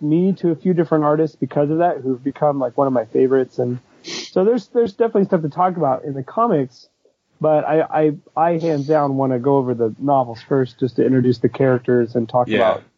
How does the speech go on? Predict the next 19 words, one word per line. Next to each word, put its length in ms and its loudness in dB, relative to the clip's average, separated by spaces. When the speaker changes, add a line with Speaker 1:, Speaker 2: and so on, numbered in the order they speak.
Speaker 1:
why 180 2
we 80 4
like 180 2
it 140 -10
so 80 -8
much. 240 -6
Speaker 2:
And 120 -2
I 80 0
think 220 -2
it 240 -2
is 200 -2
a 40 -2
good 220 0
idea, 320 0
and 80 -4
it 160 -10
definitely 340 -4
deserves, 800 -4
uh, 420 -4